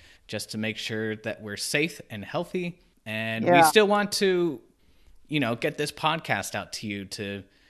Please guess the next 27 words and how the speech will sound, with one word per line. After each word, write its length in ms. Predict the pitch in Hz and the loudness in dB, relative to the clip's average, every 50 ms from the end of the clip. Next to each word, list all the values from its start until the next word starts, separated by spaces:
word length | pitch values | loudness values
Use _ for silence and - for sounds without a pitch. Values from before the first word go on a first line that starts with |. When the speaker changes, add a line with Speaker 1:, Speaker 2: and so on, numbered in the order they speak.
| _ _ _ _ | _ _ _ _
Speaker 1:
to 100 | - 117 | -14 -12
provide 640 | 98 - 110 104 - 117 113 117 117 117 117 117 - | -10 -8 -8 -4 -2 0 0 2 0 0 -2 -4 -6
people 560 | - 127 113 107 - 113 110 107 107 110 107 | -8 -8 -8 -6 -4 -4 -4 -2 -2 -4 -4
something 340 | - - 127 117 113 117 117 | -4 -4 -4 -4 -4 -6 -4
to 100 | 117 110 | -4 -4
do 320 | 107 - 123 123 110 107 | -2 0 0 0 0 -2
while, 460 | 104 98 107 104 104 104 104 104 104 - - | -2 -2 -2 -2 -2 -2 -2 -4 -6 -8 -10
while 180 | 110 104 107 | -10 -10 -8
they're 140 | 107 110 104 | -8 -8 -8
stuck 340 | - - - 127 113 104 - | -8 -8 -6 -6 -6 -6 -8
at 80 | - - | -12 -10
home. 360 | - 139 123 110 101 95 - _ | -8 -6 -6 -6 -6 -8 -10 _
We 120 | - 117 | -6 -4
know 220 | 120 127 127 127 123 | 0 2 2 2 2
that 440 | 120 123 120 117 117 - - - - - _ _ _ _ _ _ _ _ _ | 2 2 2 2 0 -2 -6 -10 -12 -16 _ _ _ _ _ _ _ _ _
this 220 | - 113 113 - 123 | -6 -6 -4 -4 -6
is 260 | 110 104 - - - - - | -6 -6 -8 -8 -10 -10 -10
tough 480 | - - 123 139 - - - - - - - | -2 0 0 0 0 -2 -8 -16 -20 -20 -12
for 180 | - 120 101 | -10 -8 -8
a 80 | 90 87 | -8 -10
lot 240 | 87 95 104 117 127 | -8 -6 -4 -4 -4
of 140 | 139 131 - | -4 -6 -6
people. 560 | - 160 160 - - 196 202 208 220 220 - | -6 -6 -6 -4 -4 -4 -4 -4 -6 -6 -8
It's 240 | 95 95 - - - | -10 -10 -10 -12 -10
been 440 | - 110 101 101 101 98 92 85 - _ _ | -8 -8 -8 -8 -8 -10 -10 -12 -14 _ _
tough 300 | - - 120 110 - - | -6 -4 -4 -4 -4 -6
for 320 | - 104 101 104 101 - | -8 -6 -6 -6 -8 -12